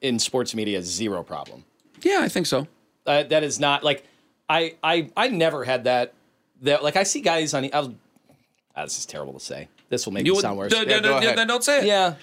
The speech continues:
Speaker 2: Then
Speaker 1: I
Speaker 2: don't
Speaker 1: just,
Speaker 2: say it.
Speaker 1: I see
Speaker 3: Yeah,
Speaker 1: people
Speaker 3: go
Speaker 1: in
Speaker 3: ahead and do
Speaker 1: markets
Speaker 3: it.
Speaker 2: I don't
Speaker 1: and I
Speaker 2: want
Speaker 1: go,
Speaker 2: people to rip
Speaker 3: Go
Speaker 2: our
Speaker 3: ahead and say
Speaker 2: market.
Speaker 1: I
Speaker 3: it.
Speaker 1: go, "I know they could not work here. I know that that's a different situation or that person."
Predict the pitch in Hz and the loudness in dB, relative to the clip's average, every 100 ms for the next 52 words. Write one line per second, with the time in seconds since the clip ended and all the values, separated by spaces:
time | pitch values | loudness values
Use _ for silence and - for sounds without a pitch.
0 | - - 202 233 226 233 - - 170 156 | -6 2 4 4 2 2 2 2 2 4
1 | 202 202 139 165 123 127 - - - 170 | 4 4 6 4 2 2 4 4 4 4
2 | 160 254 233 208 208 143 - 185 190 208 | 4 4 2 2 4 4 6 4 4 4
3 | 208 208 208 196 180 160 160 139 123 127 | 4 4 4 4 2 2 2 2 2 -2
4 | 127 131 127 123 - _ 143 160 160 156 | 0 0 2 -2 -8 _ 0 2 4 4
5 | 151 143 135 135 131 127 - - 135 143 | 4 2 2 2 2 0 -2 -4 0 0
6 | 143 143 147 139 135 127 147 147 - 147 | 0 -2 -2 -4 -2 0 2 2 0 0
7 | 143 139 120 135 139 147 131 - 135 | 2 2 2 2 0 -2 -2 0 0